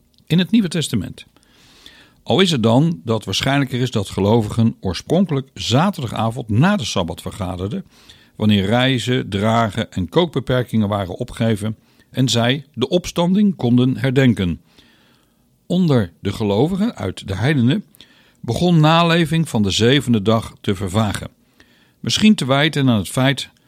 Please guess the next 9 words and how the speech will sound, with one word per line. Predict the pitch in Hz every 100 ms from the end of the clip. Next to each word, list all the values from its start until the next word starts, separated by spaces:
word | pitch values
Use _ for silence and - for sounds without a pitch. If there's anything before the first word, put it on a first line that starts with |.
| _ _
dat | 113
het | 101 95
lastig | 127 - 98
werd | 104 110
om | - 120 -
beide | 85 101 104 104
dagen | 90 90 92 - 104
te | -
eren. | - 113 95 80